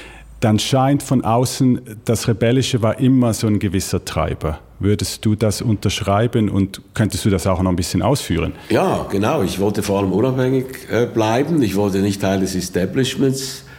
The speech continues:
Speaker 2: äh, werden. Ich ging nie in einen Rotary Club. Nicht, dass man mich angefragt hätte, muss ich auch noch hinzufügen.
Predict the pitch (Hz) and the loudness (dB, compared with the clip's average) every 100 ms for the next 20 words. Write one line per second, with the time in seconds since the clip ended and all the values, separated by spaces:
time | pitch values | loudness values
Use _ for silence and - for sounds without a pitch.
0 | - - - 95 101 117 139 143 160 107 | -20 -20 -6 -2 2 4 2 0 0 0
1 | 95 95 101 98 98 92 92 87 87 131 | 0 -2 2 2 2 2 0 -2 0 0
2 | 143 123 131 127 127 127 92 95 92 87 | 0 0 0 0 -2 0 -2 0 -2 -2
3 | 82 80 80 101 135 - 110 117 - 113 | -2 -2 -2 0 0 -2 -2 -4 -4 -4
4 | 113 - - 104 92 101 104 104 101 98 | -4 -4 -2 -2 -2 -2 -2 -2 -4 -4
5 | 92 92 107 107 101 101 101 101 | -4 -4 -2 -2 0 0 0 -2